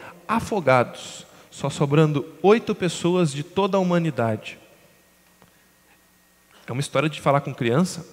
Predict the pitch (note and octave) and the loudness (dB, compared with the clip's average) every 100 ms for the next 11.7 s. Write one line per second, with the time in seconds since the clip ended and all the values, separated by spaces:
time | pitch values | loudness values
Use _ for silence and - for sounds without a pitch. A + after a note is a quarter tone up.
0 | - - - - F3 G#3 A#3+ E3+ D#3 - | -20 -20 -20 -10 -2 2 2 2 -2 -2
1 | B2 A#2+ A#2 C3 B2+ A#2+ B2 A#2 A#2+ A#2+ | 0 0 0 -2 -2 -2 -2 -2 -4 -6
2 | A2+ G#2+ - - - _ - - - D#3 | -6 -6 -12 -20 -20 _ -20 -20 -6 6
3 | E3+ A3+ G#3+ A3+ G3 D#3+ D3 C3 A2+ D3+ | 8 8 6 2 2 0 0 -2 -4 -8
4 | - - - - F3 G#3+ G#3 G#3+ - A3 | -14 -18 -6 2 4 4 2 2 2 0
5 | A3 F#3+ G#3 G3 B3 A#3 G#3+ F#3 F3 F3+ | 0 0 0 2 2 2 0 0 2 2
6 | D#3 C#3 C3+ B2 A2 - - - - - | 2 0 0 0 0 -10 -14 -18 -20 -20
7 | - - - - _ _ - G3 F#3 F3+ | -20 -20 -20 -20 _ _ -2 4 4 4
8 | A#3+ A#3 A3 A3 - - G#3+ A3 - A3 | 2 0 0 -2 -4 -2 0 0 0 2
9 | A3 A3 A3 A#3 - G#3 G#3+ B2 - - | 2 2 -4 -4 0 0 0 -4 -6 -18
10 | - - - F3+ F#3+ B3 C#4+ - G3 G3+ | -20 -10 4 8 8 6 2 -4 -2 0
11 | D#3 F3+ G#3+ G#3 - - | 4 4 2 -4 -10 -12